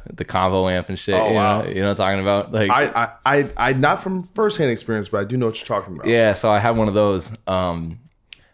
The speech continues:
Speaker 1: and I, I, you know, I still have it back in Iowa, tucked away somewhere. But yeah, he, uh, he signed it with, like, a, it's like a silver ink pen. I remember, yeah, I was like,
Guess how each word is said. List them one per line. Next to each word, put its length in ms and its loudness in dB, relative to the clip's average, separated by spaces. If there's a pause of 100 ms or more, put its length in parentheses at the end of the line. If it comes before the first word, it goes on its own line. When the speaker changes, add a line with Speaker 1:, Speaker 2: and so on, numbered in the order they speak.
Speaker 1:
and 80 -2
I, 60 4
I, 400 2
you 320 0
know, 140 2
I 120 2
still 260 2
have 300 2
it 100 2
back 220 0
in 80 0
Iowa, 380 2
tucked 340 -6
away 240 0
somewhere. 480 0
But 180 -2
yeah, 160 0
he, 280 -4
uh, 180 -2 (500)
he 80 -4
signed 360 0
it 60 2
with, 140 0
like, 140 -2
a, 560 -2
it's 100 -10
like 100 -12
a 220 -10
silver 560 -4
ink 280 -12
pen. 320 -8 (720)
I 60 -12
remember, 440 -4 (160)
yeah, 260 -6 (120)
I 100 -12
was 160 -10
like, 280 -10